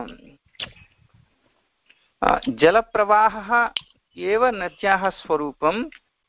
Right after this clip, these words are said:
आ, गतियुक्ता, उम्, अपः, आपः तटाभ्यां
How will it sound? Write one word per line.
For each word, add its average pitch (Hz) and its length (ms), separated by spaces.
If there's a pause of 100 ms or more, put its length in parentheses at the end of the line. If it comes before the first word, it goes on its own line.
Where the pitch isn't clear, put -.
(180)
आ, 175 600 (140)
गतियुक्ता, 240 1040 (1200)
उम्, 185 400
अपः, - 480 (120)
आपः 170 760 (1000)
तटाभ्यां 233 1040